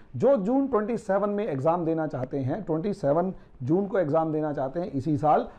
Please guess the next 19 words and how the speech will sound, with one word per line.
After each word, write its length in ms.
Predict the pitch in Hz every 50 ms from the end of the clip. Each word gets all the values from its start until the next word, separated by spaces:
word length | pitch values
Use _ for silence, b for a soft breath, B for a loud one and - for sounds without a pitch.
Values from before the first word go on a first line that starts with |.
| B B 202
वो 80 | 294
हमारे 340 | 359 320 262 254 240 269 311
इस 100 | 302 240
लेक्चर्स 420 | 220 208 196 196 - 233 233 226 233
को 100 | 220 175
अटेंड 300 | 143 - 143 143 147 139
कर 100 | 151 151
रहे 80 | 196 277
हैं। 100 | 294 190
बहुत 180 | 190 220 247
ही 80 | 294 302
प्लान्ड 420 | - - 190 175 185 220 247 247
वे 160 | 220 214 214
में 120 | 214 196 185
हम 160 | 196 190 170
आगे 200 | 156 143 139 151
बढ़ 180 | 135 131 131 131
रहे 240 | 139 131 135 139
हैं, 220 | 131 147 202 226